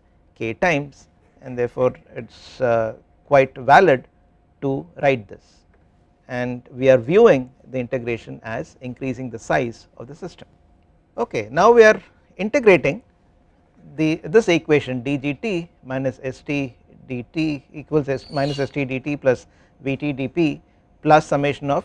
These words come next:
mu I d N I, and we are looking at this integration as increasing the size of the system. Initially it had, uh, let us say one mole, and it is now going to k moles, and therefore the values of the extensive variables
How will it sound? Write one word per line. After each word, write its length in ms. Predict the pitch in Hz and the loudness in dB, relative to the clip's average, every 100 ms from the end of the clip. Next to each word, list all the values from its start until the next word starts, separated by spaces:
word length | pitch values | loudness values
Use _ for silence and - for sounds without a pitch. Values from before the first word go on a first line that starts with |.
| _ | _
mu 220 | 143 135 - | -8 -6 -2
I 360 | 131 135 135 110 | -2 -4 -8 -10
d 140 | 120 | -6
N 140 | 110 107 | -6 -6
I, 180 | 214 - _ _ _ - | -10 -12 _ _ _ -10
and 160 | 170 170 | -6 2
we 80 | |
are 40 | 165 | 2
looking 280 | 175 220 208 | 2 0 0
at 120 | 160 | 0
this 180 | 196 - | -2 -4
integration 760 | 156 214 202 143 - 135 - - | -6 -4 0 0 -2 -10 -16 -8
as 260 | 131 131 | -4 -4
increasing 560 | 139 139 151 147 139 143 | -6 -6 -4 -4 -4 -10
the 240 | 156 233 | -10 -12
size 340 | 226 160 175 208 | -4 2 2 2
of 80 | 139 | -4
the 80 | |
system. 420 | 120 117 - 113 - _ _ _ _ - | -8 -12 -14 -16 -16 _ _ _ _ -6
Initially 420 | 151 160 160 156 | -2 0 0 0
it 80 | 131 | 0
had, 480 | 139 135 127 113 127 | 2 4 2 0 0
uh, 400 | 117 107 104 - - - - | 2 0 -4 -10 -18 -20 -12
let 120 | 120 | -8
us 40 | - | -4
say 100 | 113 | 0
one 240 | 156 190 | 0 4
mole, 280 | 160 160 151 | 6 6 2
and 140 | 131 131 | -6 -4
it 120 | 117 | -4
is 100 | 107 | -6
now 200 | 120 131 | 0 0
going 220 | 123 120 | 2 -2
to 100 | 156 | -4
k 200 | - 156 | -2 0
moles, 360 | 107 85 - _ _ _ _ | -2 -8 -20 _ _ _ _
and 200 | 135 131 | -8 2
therefore 480 | 151 202 - 156 156 - _ _ _ | 4 4 4 2 2 -4 _ _ _
the 100 | 143 | -8
values 600 | 127 139 160 185 233 233 - | 0 4 4 2 0 -2 0
of 460 | 151 156 - - 156 | 6 6 6 -4 -6
the 140 | 147 | -6
extensive 500 | 135 - 175 180 131 | -6 -8 -8 -4 -4
variables 720 | 123 180 214 135 127 - | -2 -2 -2 -4 -6 -10